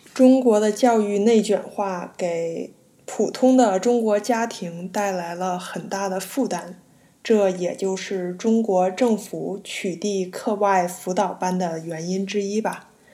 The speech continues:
那说完了教育，我们说一说工作方面，其实是一样的。就是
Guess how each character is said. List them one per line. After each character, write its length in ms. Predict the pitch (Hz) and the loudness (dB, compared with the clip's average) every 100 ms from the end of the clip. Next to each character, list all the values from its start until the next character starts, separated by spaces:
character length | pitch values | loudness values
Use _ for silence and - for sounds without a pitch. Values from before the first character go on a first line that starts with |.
| - - - - | -20 -20 -20 -6
那 220 | 247 214 | 2 2
说 340 | 202 - 254 233 | 2 2 4 4
完 180 | 190 190 | 4 2
了 280 | 214 185 | 2 2
教 340 | 185 262 240 202 | 2 6 6 6
育， 280 | 180 190 - - | 0 -4 -2 -2
我 120 | 180 | -2
们 280 | 170 165 180 | -4 -8 -8
说 340 | - 220 214 | -4 2 4
一 140 | 208 | 4
说 280 | 190 - 202 | 2 -2 -4
工 280 | 202 233 247 | 0 2 2
作 180 | 247 - | 2 -2
方 220 | - 185 | -6 -10
面， 220 | 190 - _ _ - - - | -10 -12 _ _ -20 -20 -10
其 280 | - 202 202 | -4 0 0
实 320 | - 170 185 | -2 -4 -6
是 260 | - 214 | -2 0
一 180 | 170 165 | 0 0
样 300 | 208 262 202 | 0 0 0
的。 200 | 180 - - _ - - _ | -4 -10 -18 _ -20 -20 _
就 200 | - 247 | 4 4
是 500 | 233 - 214 196 190 | 4 0 -2 -2 -4